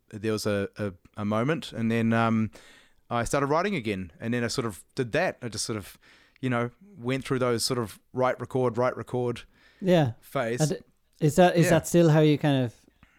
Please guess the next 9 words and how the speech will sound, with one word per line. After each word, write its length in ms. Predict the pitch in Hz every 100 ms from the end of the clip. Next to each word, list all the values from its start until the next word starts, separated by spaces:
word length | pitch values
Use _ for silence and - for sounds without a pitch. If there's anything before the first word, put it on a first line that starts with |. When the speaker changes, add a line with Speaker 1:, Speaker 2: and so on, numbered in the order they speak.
| _ _ _ -
Speaker 2:
do 160 | 131 143
things 260 | 147 131 -
today? 360 | 131 151 185 240 _ _ _ _ - - -
Speaker 1:
Well, 320 | 214 233 - -
um, 400 | 202 220 220 214 - _ _ _ _
t-, 140 | - - -
kind 340 | 240 285 254
of, 180 | 131 113
yeah. 300 | 214 247